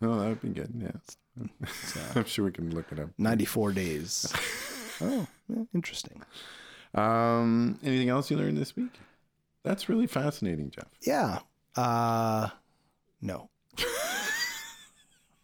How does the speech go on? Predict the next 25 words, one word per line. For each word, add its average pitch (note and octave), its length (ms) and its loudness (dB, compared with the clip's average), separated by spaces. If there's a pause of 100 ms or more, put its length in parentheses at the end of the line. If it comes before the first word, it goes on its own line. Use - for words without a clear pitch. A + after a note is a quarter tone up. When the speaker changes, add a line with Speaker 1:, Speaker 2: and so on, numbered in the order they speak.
(640)
Speaker 2:
I'm E3+ 100 6
sure G3+ 180 6
it'll E3+ 100 8 (120)
come F3 140 6
to E3 140 6
me D3+ 120 6
later. C3+ 400 6
I'm A#2 80 4
like, C3 140 4
"Oh, C#4+ 160 6
yeah, C#4+ 460 8
I - 40 8
learned A3+ 240 6
that A3+ 220 4
thing." B2 260 0 (160)
So. A2+ 400 -6
<laughs> - 40 -20 (1400)
Speaker 1:
Well, B2 300 2 (380)
I C3+ 320 4
was A#2 260 6
in G#2+ 240 4
a, F#2 420 4 (240)
a A2 260 2
meeting, A2+ 680 4 (220)
uh, E2+ 720 0